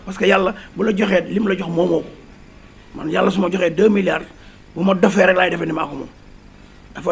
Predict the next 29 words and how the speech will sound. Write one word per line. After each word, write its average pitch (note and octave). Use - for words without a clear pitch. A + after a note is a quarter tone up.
jël G#3
wërsëgu A3+
nit A3+
ñi, G3
mu C#3+
yaakaar A#3+
ni A#3+
man G#3
mi F#3+
war E3+
naa F3+
am E3+
xel, -
yaakaar G3
ni G3+
man G3
mi F#3+
war F3+
naa F3
mën E3+
a E3
dimbale, D#3+
am F#3
naa F#3
xol, -
mu -
jox -
ma C#3+
ko. -